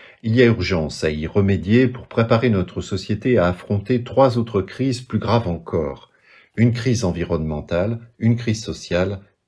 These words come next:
et une crise démocratique. La crise écologique et climatique, au gré des catastrophes toujours plus nombreuses qu'elle engendre,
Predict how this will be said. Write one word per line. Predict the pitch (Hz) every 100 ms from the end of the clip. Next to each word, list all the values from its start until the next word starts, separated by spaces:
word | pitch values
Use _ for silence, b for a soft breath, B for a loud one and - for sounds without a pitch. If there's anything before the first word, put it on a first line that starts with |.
| -
et | 95
une | 80
crise | - 110 -
démocratique. | 95 87 - - - - _ - _ _ B B B B -
La | 107
crise | - 156 117
écologique | 117 110 107 107 -
et | 92
climatique, | - 82 90 107 - 160 165 87 - -
au | - 87
gré | 76 - 110
des | 90
catastrophes | 87 87 82 - 107 101
toujours | 95 85 -
plus | -
nombreuses | 82 90 85 101 92
qu'elle | - 82
engendre, | 85 85 120 143 120